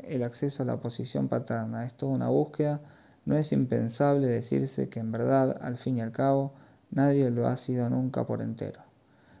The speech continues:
Dialécticamente suponemos, y hay que decir de esta suposición, que en alguna parte hay alguien que puede sostener plenamente la posición del padre, alguien que puede responder, "Yo soy un padre".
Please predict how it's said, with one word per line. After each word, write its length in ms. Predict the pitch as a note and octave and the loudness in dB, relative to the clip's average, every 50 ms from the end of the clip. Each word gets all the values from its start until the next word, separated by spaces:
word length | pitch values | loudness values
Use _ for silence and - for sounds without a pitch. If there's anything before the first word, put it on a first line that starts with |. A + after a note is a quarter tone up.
| _ - | _ -2
Dialécticamente 800 | - B2 B2 C3 C3 C3+ C3 B2 A#2+ B2 C3 C#3+ C#3+ C3+ C#3 C3 | 2 4 4 4 4 4 2 0 2 4 4 4 4 2 0 -2
suponemos, 840 | B2+ - A2+ - - A#2 B2 C#3 C#3 C3 B2+ B2 B2 B2+ - - - _ - - _ _ _ _ - | -2 -4 -6 -6 -2 0 2 4 4 4 4 2 0 0 -2 -6 -18 _ -20 -20 _ _ _ _ -6
y 100 | - B2+ | 0 2
hay 100 | A#2+ A#2+ | 2 4
que 120 | A#2+ A2+ G#2+ | 4 2 0
decir 500 | G#2+ A2 - - C#3 C3+ B2 A#2+ - - | 0 -2 0 4 4 4 4 2 0 -2
de 140 | D3 C3+ B2 | -2 -2 -2
esta 260 | A#2+ - - - B2 | -4 -4 -6 -8 -8
suposición, 920 | - - C3 C3 - B2 A2+ - A#2+ A2+ - - D3 C#3 B2+ B2 B2+ C#3+ - - _ _ | -2 -4 -4 -2 -2 -4 -4 -4 -4 -6 -2 0 2 2 2 2 -2 -4 -8 -16 _ _
que 80 | - C3 | -8 -6
en 60 | A#2 | -4
alguna 400 | A#2 A#2 A#2 B2 B2 A#2+ A#2 A2+ | -4 -2 0 0 0 0 0 2
parte 420 | C3 C3 B2+ B2 B2 - A#2+ A#2+ | 2 2 2 0 -2 -4 -4 -2
hay 140 | A#2+ A#2+ B2+ | 0 0 0
alguien 360 | B2+ B2 B2 B2+ B2+ B2 A#2 | 0 0 0 0 0 0 -2
que 120 | A2+ A#2 A2+ | -2 -4 -4
puede 320 | - - B2 B2 A#2+ A#2 | -4 -2 -2 0 0 -2
sostener 600 | - - B2 B2 - - B2 B2 B2 B2+ B2 A#2+ | -4 -8 -10 -10 -10 -8 -4 -4 -2 -2 -2 -4
plenamente 720 | - - - C3 C#3 C3+ B2 A#2+ B2 B2+ B2 A#2+ A#2 A#2+ | -6 -4 -2 0 0 0 0 0 0 0 -2 -2 -4 -4
la 140 | A#2 A#2 A2+ | -4 -6 -6
posición 420 | - B2 - - C#3 - C3 B2+ | -8 -10 -10 -10 -8 -6 -4 -4
del 160 | A#2+ A2+ A2+ - | -2 -4 -4 -4
padre, 420 | - B2+ C3 C3+ C3+ C#3 C3+ C#3 - - - _ - - - - _ - | -2 0 2 2 2 0 -2 -6 -8 -14 -20 _ -20 -20 -20 -20 _ -2
alguien 360 | - B2+ C3 C3 B2 A#2+ A#2 | 0 2 2 2 0 -2 -2
que 100 | A#2+ A2+ | -4 -6
puede 240 | A2 - C3+ B2+ A#2 | -2 0 0 0 0
responder, 600 | A#2 A#2 A#2+ - B2 A#2+ A#2+ B2+ C3 C3+ C3+ C#3 - - - - _ _ _ - | -2 -6 -8 -6 -4 -2 0 2 2 0 0 -2 -6 -12 -20 -20 _ _ _ -12
"Yo 200 | - - C#3 C3+ | -2 -2 -2 0
soy 160 | - - A#2 | 0 -2 -4
un 140 | A2+ A2+ - | -2 -4 0
padre". 420 | - B2+ C3 C3 C3+ C#3 C3+ C3+ | 2 4 4 4 4 2 -2 -4